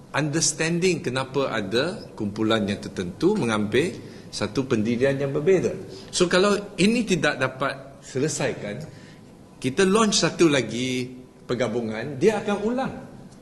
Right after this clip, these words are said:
masalah yang sama. So, saya, se-, bagi saya, kalau kita nak base satu pergabungan politik mengikut ideologi, kalau ikut pilihan saya, I will choose Amanah, P S M and Keadilan.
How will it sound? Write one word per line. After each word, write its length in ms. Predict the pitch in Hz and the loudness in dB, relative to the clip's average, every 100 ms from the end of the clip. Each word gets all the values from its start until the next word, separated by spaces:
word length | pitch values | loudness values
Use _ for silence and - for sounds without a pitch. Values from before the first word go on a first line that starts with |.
| - | -6
masalah 480 | 120 135 135 135 123 | -2 0 2 2 2
yang 160 | 120 | 0
sama. 320 | - 107 101 - - - - - - | -2 -2 -2 -6 -12 -14 -16 -18 -8
So, 160 | - 135 | 0 4
saya, 500 | 151 180 196 190 - - - | 6 6 6 4 0 -6 -8
se-, 240 | - 160 | 0 0
bagi 400 | 151 - 143 156 | 0 2 4 4
saya, 320 | 147 127 127 | 6 6 6
kalau 560 | 123 120 135 185 208 - - - - | 4 2 4 4 2 -4 -12 -16 -10
kita 380 | - 127 131 214 | 2 2 6 4
nak 320 | 220 - 120 | 4 0 -2
base 480 | 117 147 - - - | 4 4 4 -2 -4
satu 640 | 113 - - 120 117 110 104 - | -4 -6 -4 -2 0 -2 -4 -6
pergabungan 640 | 113 107 120 117 123 120 104 | -4 0 0 0 0 -2 -4
politik 640 | 95 92 - 143 165 - | -6 -6 -6 -6 -6 -8
mengikut 400 | 107 117 113 170 | -4 -2 0 0
ideologi, 720 | 107 104 107 95 90 98 165 - - - - - - - | 0 0 2 2 -2 -2 -4 -6 -14 -18 -20 -20 -20 -20
kalau 240 | - 123 127 | -4 2 2
ikut 240 | 123 147 | 4 2
pilihan 400 | 135 123 113 117 | 2 2 2 -2
saya, 480 | 104 107 185 262 - | -6 -6 -6 -8 -10
I 80 | 110 | -6
will 240 | 110 107 107 - - | -6 -6 -10 -20 -14
choose 400 | - 131 123 - - - - - - - - - - - - | -4 0 0 -2 -6 -18 -20 -20 -20 -20 -20 -20 -20 -12 -4
Amanah, 480 | 104 110 123 233 370 - - - - | 0 0 0 -2 -2 -8 -20 -20 -14
P 160 | - 127 | -2 0
S 160 | 123 - | 0 0
M 220 | 156 180 | -2 0
and 100 | 208 | -2
Keadilan. 460 | 208 165 165 107 | -2 2 2 2